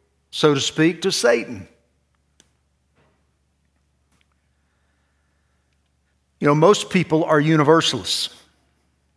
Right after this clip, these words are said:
I've come to find. Everyone believes they're going to heaven.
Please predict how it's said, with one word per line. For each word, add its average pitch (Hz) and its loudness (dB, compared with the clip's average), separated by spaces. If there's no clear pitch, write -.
I've 131 0
come 123 -4
to 113 -8
find. 120 -6
Everyone 240 4
believes 202 2
they're 175 4
going 180 0
to 180 -2
heaven. 185 -4